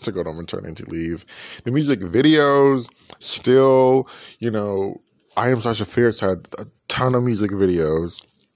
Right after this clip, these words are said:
And then I kinda thought that thing was gonna keep going, even with, like, this. It kinda seemed like that thing was gonna keep going, you know, Run the World, Best Thing I Ne-, oh, Best Thing I Never Had.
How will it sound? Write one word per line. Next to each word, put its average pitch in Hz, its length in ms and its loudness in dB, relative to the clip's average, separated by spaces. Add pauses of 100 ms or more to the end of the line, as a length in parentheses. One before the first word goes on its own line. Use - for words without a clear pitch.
(960)
And 123 160 -4
then 117 280 2
I - 40 -4
kinda 175 220 0
thought 151 240 0
that 131 240 0
thing 135 160 0
was 110 160 -6
gonna 104 180 -4
keep 104 220 -8
going, 98 540 -2 (440)
even 127 440 0
with, 107 140 0
like, 95 220 2
this. 90 680 0 (120)
It 98 100 -10
kinda 123 200 -2
seemed 127 180 -4
like 95 140 -2
that 90 200 0
thing 110 180 -2
was 98 140 -4
gonna 98 180 -4
keep 104 180 -6
going, 95 440 2
you 90 60 -8
know, 82 120 -4
Run 95 200 -2
the 98 80 -4
World, 90 580 -2 (480)
Best - 240 -8
Thing 104 160 -6
I 95 60 -4
Ne-, 95 80 -4 (100)
oh, 85 280 -6
Best - 280 -14
Thing 73 180 -18
I 69 40 -16
Never - 380 -16
Had. - 500 -20